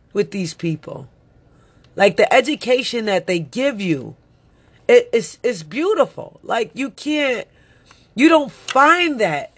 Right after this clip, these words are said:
anywhere else. It's true what they say about the elderly people, that they are a library. They have lived this life.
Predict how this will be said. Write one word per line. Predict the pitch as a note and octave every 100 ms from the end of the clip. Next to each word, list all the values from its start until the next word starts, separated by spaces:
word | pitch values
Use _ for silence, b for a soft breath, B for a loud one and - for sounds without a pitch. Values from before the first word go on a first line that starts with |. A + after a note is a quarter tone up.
| _ _ _
anywhere | A#3 G#3+ G3+ F#3+ F#3+
else. | F#3 D#3+ - - b b b
It's | A3+ A3+
true | - - D4 F4 G4
what | D#4+ C#4
they | - B3+
say | - A#3 A#3 A3+
about | F#3+ F3+ F3+
the | F3+ -
elderly | G3 G3+ F3+ E3 D#3+
people, | D#3+ F3 E3 D3 C3+ b b -
that | G3+ F3+
they | E3 C4 C#4+
are | - A3+ G#3+
a |
library. | F3+ E3+ F#3+ A#3 G#3+ D#3 - - - - _ _ _ _ _
They | G#3 C4+
have | C4+ A3+
lived | G#3 A#3 B3+ B3 F#3+
this | G#3 -
life. | F#3+ G3 F#3+ C#3